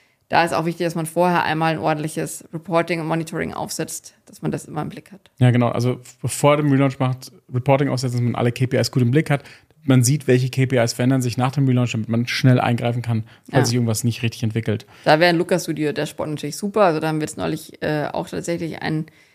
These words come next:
Speaker 1: sehr, sehr cooles, äh, Reporting für den Kunden entwickelt, der eine, mit uns zusammen auch eine Website-Migration gemacht hat. Also da sind zwei Websites zusammengekommen.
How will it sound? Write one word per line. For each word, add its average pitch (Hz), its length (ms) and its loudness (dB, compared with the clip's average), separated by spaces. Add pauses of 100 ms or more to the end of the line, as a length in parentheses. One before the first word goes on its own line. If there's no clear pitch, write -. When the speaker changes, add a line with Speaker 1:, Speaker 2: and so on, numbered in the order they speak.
(140)
Speaker 1:
sehr, 196 180 2
sehr 202 120 -2
cooles, 190 480 -2
äh, - 100 -2
Reporting 190 500 0
für 196 140 -8
den 180 80 -8
Kunden 202 180 -6
entwickelt, 214 420 -2
der 175 80 -2
eine, 165 280 -2
mit 170 140 -6
uns 226 280 -2
zusammen 180 360 -4
auch - 120 -8
eine 165 180 -4
Website-Migration 175 800 -4
gemacht 165 320 -4
hat. 233 80 -4
Also 160 160 -2
da 160 140 -6
sind 156 240 -10
zwei 160 240 -2
Websites 165 420 -6
zusammengekommen. 208 800 -4